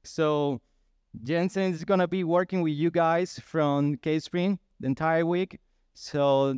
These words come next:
this time there's no Jensen, no K Spring, one family in Christ. And we're gonna be working together in the V B S. So welcome finally we, uh, to be with us. We are just very excited about that. Iglesia, tenemos dos grupos,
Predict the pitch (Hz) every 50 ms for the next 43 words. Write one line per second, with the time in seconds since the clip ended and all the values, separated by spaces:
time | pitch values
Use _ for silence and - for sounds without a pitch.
0 | 110 - 151 156 147 - - 165 156 156 156 - 151 151 151 - 127 139 143 151
1 | 175 180 165 170 175 170 170 156 - 170 165 170 175 165 135 135 131 131 131 135
2 | 143 156 170 175 175 - - 175 180 180 - - - 180 175 180 175 160 - -
3 | - - - 120 135 143 151 156 - - 156 147 143 143 143 135 - - 143 127
4 | 110 90 80 98 - - - - - 131 127 127 123 135 139 147 143 143 127 131
5 | 139 131 120 131 143 143 123 - 143 139 135 123 - 131 123 131 131 123 123 123
6 | 127 135 - 135 123 123 120 117 104 107 127 123 117 117 110 101 95 101 - -
7 | - 127 123 120 120 117 - _ _ _ _ _ - 123 139 147 160 156 156 147
8 | - - 143 131 131 135 127 - 147 139 135 135 135 135 135 135 127 131 131 127
9 | 123 - _ _ - 127 123 - _ - 123 117 131 131 127 131 123 123 123 123
10 | 131 - - - - - 131 127 123 123 117 113 123 120 - - 127 123 117 117
11 | - - 131 113 110 110 110 104 107 101 101 104 98 90 90 - - _ _ _
12 | _ _ _ _ _ _ - 135 135 151 165 175 - 180 175 165 156 151 156 151
13 | 135 127 156 175 160 - 165 170 160 - 165 165 165 147